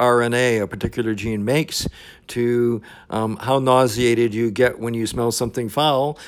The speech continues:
I mean, everything, um, is shaped by control systems. And I think most diseases, and especially psychiatric ones,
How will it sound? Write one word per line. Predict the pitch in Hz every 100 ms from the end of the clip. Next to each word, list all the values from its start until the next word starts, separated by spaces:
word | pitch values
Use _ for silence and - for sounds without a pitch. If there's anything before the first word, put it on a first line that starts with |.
| -
I |
mean, | 123 131
everything, | 156 208 196 139 - 98 85 80 - -
um, | - 110 113 113 -
is | 120 120 113 -
shaped | - 151 139
by | 131
control | 120 113 139 143
systems. | 123 95 - 98 110 - - _ - - - -
And | 120 123
I |
think | 127 139
most | - 120 196 202 - - -
diseases, | - 117 123 120 110 117 117
and | 110
especially | 104 - 226 - 110
psychiatric | - 92 104 98 92 98 90
ones, | 95 98 98